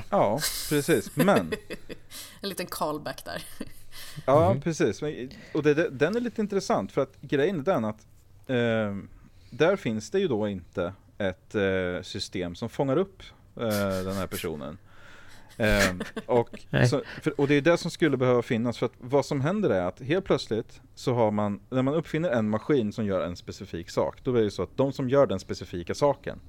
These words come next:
Speaker 1: blir arbetslösa.
Speaker 3: Mm.
Speaker 1: Ett A I-system, ehm, är lite svårare, för att där kan man, det finns ju specialiserade och så finns det generella A I-system.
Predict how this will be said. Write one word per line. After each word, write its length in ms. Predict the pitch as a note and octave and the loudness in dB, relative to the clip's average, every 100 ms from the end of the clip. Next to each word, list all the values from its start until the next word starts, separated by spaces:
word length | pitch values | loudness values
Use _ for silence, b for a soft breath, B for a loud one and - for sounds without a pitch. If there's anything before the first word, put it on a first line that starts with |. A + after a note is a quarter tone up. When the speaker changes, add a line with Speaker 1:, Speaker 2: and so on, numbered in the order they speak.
| b b - | b b -2
Speaker 1:
blir 120 | G2 | -2
arbetslösa. 440 | E2+ D#2 - - - - - - B B B B B B | 0 -4 -6 -6 -16 -20 -20 -20 B B B B B B
Speaker 3:
Mm. 140 | A2+ - | -6 -4
Speaker 1:
Ett 160 | C3 A#2+ | -2 0
A 200 | D#3 D3 | 4 4
I-system, 560 | G#2+ - B2 - A2+ D2+ - - - - - | 4 0 -4 0 0 -2 -10 -14 -16 -18 -2
ehm, 560 | A2 G#2 G#2 F#2+ F#2 G2+ - | 2 2 2 -2 -4 -10 -2
är 60 | C#3+ | 0
lite 180 | C#3 | 2
svårare, 440 | B2 B2 G#2+ A#2 E2 | 2 2 4 2 0
för 120 | A#2 | -4
att 80 | G#2+ - | -4 -10
där 240 | G#2 C#3+ F3 | 2 2 2
kan 280 | C#3+ A2 | 0 0
man, 200 | A#2+ C#3+ - | 0 -2 -2
det 140 | C3+ | 0
finns 200 | D#3 C#3 | 0 0
ju 220 | B2+ A#2+ - - - | 2 0 -4 -14 -6
specialiserade 720 | - C#3 C#3+ C#3 A#2+ A#2 C3+ | 0 2 2 2 2 4 2
och 100 | B2 | -2
så 100 | A#2+ | -4
finns 160 | A#2+ | -6
det 60 | - | -2
generella 440 | - G2+ F#2 F#2 F2+ | -2 0 0 2 0
A 40 | |
I-system. 400 | - - - D2 | -2 -12 -16 -16